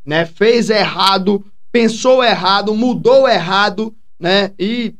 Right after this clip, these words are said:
tomou decisões in-, erradas de uma maneira geral. Então, bicho,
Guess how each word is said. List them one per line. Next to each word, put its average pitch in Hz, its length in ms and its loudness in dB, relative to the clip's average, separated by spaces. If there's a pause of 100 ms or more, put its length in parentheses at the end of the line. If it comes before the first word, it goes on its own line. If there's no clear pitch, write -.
(100)
tomou 233 340 2
decisões 254 840 -2
in-, 214 220 -8
erradas 165 600 -2 (180)
de 151 180 -6
uma 175 160 -4
maneira 165 360 -2
geral. 139 420 -4 (240)
Então, 247 380 -4
bicho, 160 300 -6